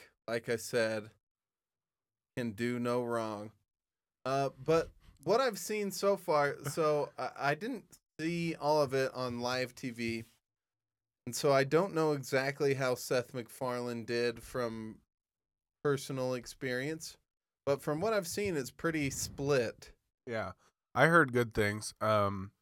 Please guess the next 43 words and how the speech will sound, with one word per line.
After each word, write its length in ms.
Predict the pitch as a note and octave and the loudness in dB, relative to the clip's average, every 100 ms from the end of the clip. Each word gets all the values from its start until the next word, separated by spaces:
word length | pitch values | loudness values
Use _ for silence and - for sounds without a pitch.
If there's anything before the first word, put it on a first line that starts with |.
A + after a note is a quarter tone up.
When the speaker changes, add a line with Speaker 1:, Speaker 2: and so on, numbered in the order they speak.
| - _ _ _ - | -20 _ _ _ -2
Speaker 2:
that's 140 | B2 D3 | 0 2
what 100 | A2+ | 4
were 140 | A2 | 4
posted 420 | - B2 A2 A2+ | 8 6 6 4
on, 200 | G2 F#2+ - - | 4 2 -4 0
on 140 | A2+ | 2
my 100 | G2 | 2
Facebook 580 | F#2 G#2+ G#2+ - G#2 - - | 2 4 4 4 2 0 -2
right 220 | G#2 G2+ | 2 2
when 180 | G#2 G2+ | 0 -4
we, 160 | F#2+ F#2 | -2 -4
uh, 220 | F2 F2+ - - | -4 -8 -12 -8
had 160 | - F#2+ | -6 0
gotten 240 | G2 F2 | 2 2
out, 220 | F2 F2+ - _ _ _ _ _ - | 0 -2 -4 _ _ _ _ _ -2
or 100 | G#2 | 0
when 240 | G2 F#2+ | 2 0
the 240 | F2+ F2+ F2 - | 0 0 -2 0
Oscars 580 | G2 - - F2+ F2 | -2 -2 -6 -4 -2
had 120 | F#2+ - | -2 -2
ended, 320 | F2+ F2+ F2 | -2 -2 -2
I 80 | F2 | -2
guess, 360 | F2 F2 - - _ - | -2 -4 -10 -18 _ -10
per 120 | F#2 | -8
se. 260 | - F2+ F2+ - | -6 -6 -6 -4
But, 240 | F#2+ - | -4 -2
um, 380 | F#2+ F#2+ F2 E2+ _ _ _ _ _ _ _ - | -2 -2 -4 -10 _ _ _ _ _ _ _ -12
I've 200 | G2 G2 | -6 -4
been 160 | G2 F#2 | -4 -2
reading 280 | F#2+ G2 F#2 | -2 -2 -6
some 200 | - F#2 | -10 -12
Twitter, 560 | - A#2+ A#2+ F2+ - _ _ _ _ - | -4 0 2 0 -2 _ _ _ _ -10
and 100 | F#2+ | -6
it 80 | D#2 | -2
looks 220 | G2+ - | -2 0
like 160 | G2 - | -2 -2
he 100 | F#2+ | -4
was 340 | F2 - - - - | -4 -6 -10 -14 -6
pretty 220 | G#2 F2 | -2 -2
vulgar. 540 | F2 G2+ A2+ F#2 F#2+ - _ _ _ _ _ _ _ _ _ _ _ _ _ _ _ _ _ _ _ _ - | 0 2 2 0 -2 -8 _ _ _ _ _ _ _ _ _ _ _ _ _ _ _ _ _ _ _ _ -4
Speaker 1:
It's 180 | E3+ E3+ | -4 -2
Seth 280 | - D#3+ C#3+ | 0 0 0
MacFarlane. 720 | C#3+ - - A#2+ A2 G2+ G2+ | -4 -8 -4 -4 -2 -6 -10